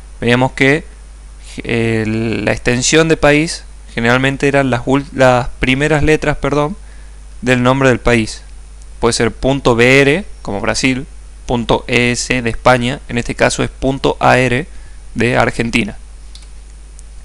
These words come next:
Este de aquí es el arroba. El arroba es el que está separando el nombre de usuario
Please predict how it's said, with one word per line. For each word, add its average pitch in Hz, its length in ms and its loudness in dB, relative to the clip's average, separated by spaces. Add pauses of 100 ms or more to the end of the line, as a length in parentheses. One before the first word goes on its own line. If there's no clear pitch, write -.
(1300)
Este 165 160 4
de 165 60 8
aquí 160 160 4
es 151 140 6
el 120 80 2
arroba. 113 480 6 (1500)
El 117 120 2
arroba 147 340 8
es 139 80 6
el 127 80 2
que - 80 -8
está 123 160 2
separando 117 540 2
el 110 80 0
nombre 151 280 2
de 170 80 6
usuario 185 500 4